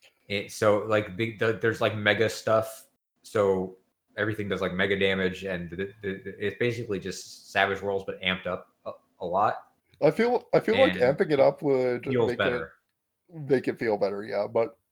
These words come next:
Speaker 2: I, I
Speaker 1: Yeah.
Speaker 2: also, like, don't like the, "Oh, uh, you're just basically waiting, your competence is entirely arbitrary,"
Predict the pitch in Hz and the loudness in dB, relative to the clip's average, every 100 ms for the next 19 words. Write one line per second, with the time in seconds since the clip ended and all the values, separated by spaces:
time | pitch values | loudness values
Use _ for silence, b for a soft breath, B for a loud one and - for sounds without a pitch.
0 | - 123 113 _ 131 127 127 135 120 120 | -2 -2 -2 _ 6 8 8 6 4 2
1 | 113 120 123 107 120 117 113 104 104 b | 0 2 0 2 -2 0 0 0 0 b
2 | b - 139 131 120 - _ - 123 120 | b 2 6 8 6 0 _ 2 4 4
3 | 123 127 135 135 127 127 156 - 135 131 | 2 2 0 -2 -2 -2 -4 -2 0 0
4 | 123 123 113 127 131 131 127 127 _ _ | -2 -6 0 0 2 0 -2 -8 _ _
5 | - b b _ - 160 165 139 - 165 | -20 b b _ -20 -2 4 4 6 4
6 | 160 156 151 101 120 139 135 123 120 - | 4 4 -2 -6 -6 -6 -6 -6 -2 2
7 | 139 139 123 123 131 135 - 123 120 120 | 4 4 4 4 4 2 2 4 4 0
8 | 120 | -6